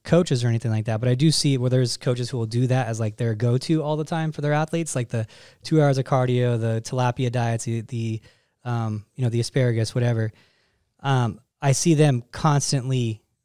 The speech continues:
losing clients all the time too. They're, they're never get, like, to the point where they're really successful because they're always in client acquisition stage too. And I'm like, just, I'm like, not even as, like, a business reason though, but just think about your <laughs> client. Like, why are they all leaving you all the time? <laughs> Like,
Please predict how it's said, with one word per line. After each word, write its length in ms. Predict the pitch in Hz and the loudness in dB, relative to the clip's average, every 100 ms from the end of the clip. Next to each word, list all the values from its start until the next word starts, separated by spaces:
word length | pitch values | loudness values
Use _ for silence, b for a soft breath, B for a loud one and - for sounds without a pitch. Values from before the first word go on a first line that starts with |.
| _ _ _ - | _ _ _ -20
losing 460 | 147 165 185 143 | 0 2 4 2
clients 300 | 120 117 107 | 0 -4 -4
all 120 | 110 | -8
the 60 | 107 | -8
time 140 | 107 | -10
too. 100 | 107 | -8
They're, 160 | 113 104 - | -10 -10 -6
they're 140 | 131 | -2
never 340 | 139 180 175 131 | 2 4 4 2
get, 300 | 156 143 120 | 2 0 0
like, 160 | 120 _ _ | -4 _ _
to 100 | 131 | -4
the 100 | 120 | -4
point 220 | - 127 | -2 -2
where 100 | 113 | 0
they're 200 | 117 110 - | -2 -2 -6
really 220 | 127 117 | -4 -2
successful 580 | - 123 - 135 - 180 | -2 -4 0 -2 -2 -4
because 260 | 156 147 131 | 0 0 0
they're 140 | 139 | 0
always 300 | 151 147 131 | 2 2 4
in 100 | 123 | 0
client 260 | 131 123 117 | 0 -2 -2
acquisition 500 | 107 110 131 - 104 | -4 -2 -4 -4 -8
stage 340 | - 120 - | -8 -10 -4
too. 180 | 151 117 b b b b 143 | -2 -2 b b b b 2
And 80 | |
I'm 80 | 151 | 4
like, 320 | 156 127 117 | 4 0 -4
just, 280 | - 190 - - | 0 0 0 -2
I'm 100 | 160 | 2
like, 160 | 175 147 | 2 4
not 180 | 190 262 | 2 2
even 160 | 220 | 2
as, 160 | 175 139 | 4 2
like, 120 | 127 | 0
a 40 | 107 | 0
business 440 | 123 131 151 156 | -2 0 0 2
reason 240 | 165 160 | 0 2
though, 100 | 160 | 2
but 140 | 139 131 | 0 0
just 220 | 190 - | -2 0
think 180 | 190 196 | 0 0
about 220 | 190 156 | 0 0
your 100 | 113 | -2
<laughs> 100 | - | 2
client. 320 | 190 185 127 | 2 4 2
Like, 180 | 131 127 b b b - | 0 -2 b b b -2
why 140 | 226 | 2
are 40 | |
they 80 | 269 | 6
all 160 | 240 196 | 6 6
leaving 280 | 180 175 139 | 4 4 2
you 100 | 123 | 2
all 100 | 123 | 2
the 80 | |
time? 300 | 131 - 202 - | 0 2 4 4
<laughs> 180 | 202 - | 4 6
Like, 200 | 208 | 4